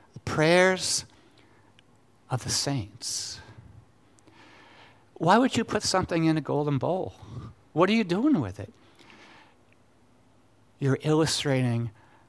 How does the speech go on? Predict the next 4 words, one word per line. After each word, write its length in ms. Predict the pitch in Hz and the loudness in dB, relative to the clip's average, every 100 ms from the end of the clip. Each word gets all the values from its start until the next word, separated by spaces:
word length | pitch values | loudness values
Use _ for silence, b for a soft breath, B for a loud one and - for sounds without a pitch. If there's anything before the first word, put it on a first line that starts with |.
| b - | b -16
how 280 | - 120 | -8 -6
valuable 880 | 107 104 - 113 123 127 107 107 98 | -6 -10 -10 -8 -8 -10 -10 -12 -12
it 80 | 98 98 95 | -14 -14 -16
is. 580 | - - - - - - | -12 -8 -6 -8 -10 -14